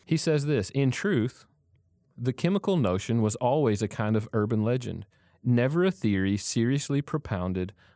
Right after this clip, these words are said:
by well-informed psychiatrists." Well, I find that interesting because, uh, in the common language today, this idea of the chemical imbalance still exists, very prevalent.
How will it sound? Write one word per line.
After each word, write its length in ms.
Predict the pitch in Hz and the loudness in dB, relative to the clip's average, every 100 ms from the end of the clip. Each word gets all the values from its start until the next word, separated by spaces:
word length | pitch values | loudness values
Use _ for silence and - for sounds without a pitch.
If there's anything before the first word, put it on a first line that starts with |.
| - | -8
by 220 | 104 95 | -2 0
well-informed 640 | 95 92 95 95 92 90 - | 2 2 0 -2 -4 -4 -4
psychiatrists." 800 | 87 - 98 98 - 78 - - _ _ _ - | -6 -4 -4 -6 -8 -12 -14 -20 _ _ _ -2
Well, 100 | 113 | 0
I 60 | 110 | 2
find 200 | 139 131 | 0 2
that 120 | 156 | 2
interesting 460 | 107 107 - 113 127 | 0 0 -2 0 0
because, 460 | 104 117 110 98 - - - - | 2 2 0 0 -6 -20 -10 -4
uh, 260 | 98 90 - | 0 -2 0
in 180 | 120 110 | 0 2
the 80 | |
common 640 | 95 - 131 135 131 120 113 | 0 -4 -2 2 2 2 0
language 600 | 107 120 131 117 107 - | 0 0 2 2 0 -2
today, 560 | - 98 135 117 104 120 _ _ _ _ _ _ _ | -2 0 0 2 0 -2 _ _ _ _ _ _ _
this 300 | 107 147 - | -2 0 0
idea 400 | 131 123 135 180 | 0 0 0 0
of 60 | 117 | 0
the 60 | |
chemical 340 | - 120 117 110 | 0 0 0 0
imbalance 340 | 127 165 101 | 0 0 -2
still 400 | - 110 107 98 | 0 2 2 0
exists, 420 | 101 98 113 151 | -2 -2 -2 -2
very 200 | - 101 | 0 -2
prevalent. 400 | 98 180 233 98 | 0 -2 -2 -4